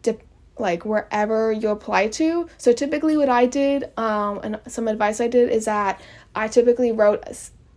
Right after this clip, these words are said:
um, the general essay when I wanted to write, and I wrote specific paragraphs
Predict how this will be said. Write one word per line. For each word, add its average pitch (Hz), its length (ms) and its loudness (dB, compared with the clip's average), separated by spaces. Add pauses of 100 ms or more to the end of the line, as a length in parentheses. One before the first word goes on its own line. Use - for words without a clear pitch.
(140)
um, 208 280 -6
the 214 100 0
general 208 540 -2
essay 240 260 2
when 220 160 -2
I 214 140 0
wanted 208 300 -4
to 214 100 -6
write, 196 360 0
and 233 140 -2
I 214 120 2
wrote 214 340 2
specific 226 500 -2
paragraphs 247 800 -2